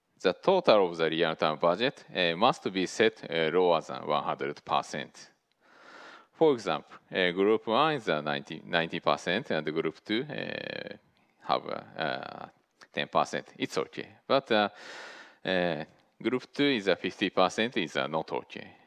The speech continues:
Uh, it's a, uh, limit of, uh, uh,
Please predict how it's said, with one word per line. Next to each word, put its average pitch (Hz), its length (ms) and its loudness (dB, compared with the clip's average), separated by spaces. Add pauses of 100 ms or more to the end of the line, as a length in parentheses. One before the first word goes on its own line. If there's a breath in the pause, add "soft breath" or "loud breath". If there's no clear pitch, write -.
(140)
Uh, - 480 -10 (840 soft breath)
it's - 220 -8
a, 69 40 0
uh, 50 1000 -12 (260)
limit 104 300 -2 (160)
of, 67 260 -8 (100)
uh, - 60 -10 (800 soft breath)
uh, - 140 -6